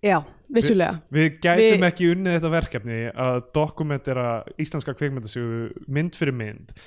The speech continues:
Speaker 2: án þess að reyna að hafa eitthvað smá gaman að því.
Speaker 1: Nákvæmlega, ef að við myndum gera það án þess að hafa gaman að því, þá myndum við enda á því að vera Jón Viðar.
Speaker 2: Já, og ég, ég meina, við fullri virðingu fyrir honum og hans svona fílupoka mennsku.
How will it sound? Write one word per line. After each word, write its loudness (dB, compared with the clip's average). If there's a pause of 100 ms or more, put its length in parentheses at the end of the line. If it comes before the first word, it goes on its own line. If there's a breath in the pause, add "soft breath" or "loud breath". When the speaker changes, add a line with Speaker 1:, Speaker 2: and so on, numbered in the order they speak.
(140 soft breath)
Speaker 2:
án 0
þess 0
að 0
reyna -2
að -4
hafa 0
eitthvað -4
smá -4
gaman -6
að -10
því. 0
Speaker 1:
Nákvæmlega, 2
ef 4
að 4
við 4
myndum 2
gera 2
það 4 (300 soft breath)
án 2
þess 2
að 2
hafa -2
gaman 4
að 4
því, 6
þá 0
myndum 2
við 6
enda 2
á 6 (180)
því 0
að 4
vera 2
Jón 2
Viðar. -2 (460 soft breath)
Speaker 2:
Já, 2 (520)
og -4
ég, -2
ég 0
meina, 0
við -2
fullri 0
virðingu 2
fyrir 0
honum 0
og -2
hans -4
svona -8
fílupoka -2 (100)
mennsku. -6